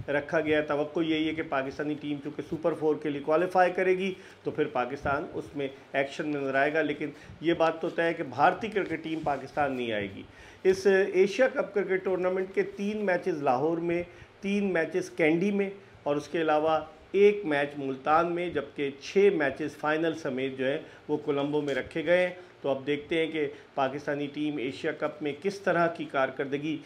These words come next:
पेश करती है। पाकिस्तान के लिए मौका तो है, लेकिन चूँकि पाकिस्तान के मैचेस श्रीलंका में होंगे, वहाँ ये देखना पड़ेगा कि मौसम कैसा रहता है। कोलंबो में इकतीस अगस्त से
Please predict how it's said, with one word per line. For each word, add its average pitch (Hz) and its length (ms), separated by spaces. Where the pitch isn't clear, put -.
पेश 147 220
करती 170 400
है। 165 60
पाकिस्तान 151 460
के 165 120
लिए 165 180
मौका 147 400
तो 170 160
है, 180 320
लेकिन 147 280
चूँकि 160 240
पाकिस्तान 147 560
के 156 100
मैचेस 139 440
श्रीलंका 151 460
में 175 140
होंगे, 165 240
वहाँ 151 420
ये 147 100
देखना 147 380
पड़ेगा 147 420
कि 147 280
मौसम 170 460
कैसा 151 340
रहता 139 300
है। 143 60
कोलंबो 143 460
में 147 180
इकतीस 160 520
अगस्त 170 280
से 175 160